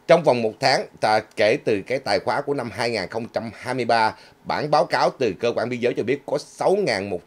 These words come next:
trăm người Canada đã băng ngang qua biên giới một cách bất hợp pháp đến từ bảy mươi sáu quốc gia, và tổng số này được xem là cả, à, con số lớn nhất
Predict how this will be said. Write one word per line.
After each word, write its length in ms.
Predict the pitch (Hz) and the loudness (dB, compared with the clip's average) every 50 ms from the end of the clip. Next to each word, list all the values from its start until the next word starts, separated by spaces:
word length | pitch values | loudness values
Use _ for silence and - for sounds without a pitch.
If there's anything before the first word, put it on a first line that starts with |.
| - | -2
trăm 260 | - 131 135 139 135 117 | -2 0 0 0 0 2
người 140 | 104 95 | 0 0
Canada 460 | 85 - 101 104 113 110 113 107 104 101 | 0 -2 -2 -2 0 0 0 0 -2 -2
đã 120 | 98 - | -4 -6
băng 380 | 131 127 139 139 139 143 139 135 | -8 -6 -6 -4 -2 -2 -2 -2
ngang 160 | 131 120 110 | -2 -4 -4
qua 100 | - 117 | -4 -6
biên 140 | 117 123 110 | -6 -4 0
giới 140 | 113 123 151 | 0 0 0
một 140 | 147 123 - - - | 0 -4 -10 -6 -4
cách 140 | - - - - - | -4 -4 -4 -6 -4
bất 220 | 139 160 165 - | -4 -4 -4 -4
hợp 140 | 98 - - | -8 -8 -4
pháp 280 | - 104 131 - - 139 | -4 -4 -4 -6 -6 2
đến 260 | 139 143 156 185 190 - | 4 4 4 4 0 0
từ 160 | 131 113 95 78 80 | 0 0 0 -2 -6
bảy 220 | 80 80 98 139 | -6 -4 -4 -4
mươi 220 | 156 180 156 131 110 | -4 -4 -4 -4 -4
sáu 340 | - - - 127 156 190 190 | -6 -2 0 2 2 2 2
quốc 180 | - 180 151 - | -2 -6 -4 2
gia, 260 | 127 117 113 107 98 - - - - - _ - | 4 4 4 4 2 0 -6 -20 -20 -16 _ 0
và 100 | 101 98 | 0 0
tổng 300 | - - 92 98 135 139 | 2 0 -4 -4 -2 -2
số 160 | - - 156 | 2 2 2
này 200 | 156 120 101 98 | 4 4 2 2
được 180 | 92 92 87 - | 0 -4 -10 -4
xem 240 | - 120 104 110 | -2 -2 -2 0
là 180 | 104 98 90 82 | -2 -4 -4 -4
cả, 240 | - - 98 90 85 - - - - - | -2 -2 -2 -2 -2 -4 -10 -20 -18 -10
à, 120 | - 85 87 - - | -4 -4 -4 -4 -4
con 140 | - 117 117 | -6 -4 2
số 160 | - 147 151 | 2 4 4
lớn 160 | 156 160 165 | 6 4 4
nhất 120 | 170 185 | 4 0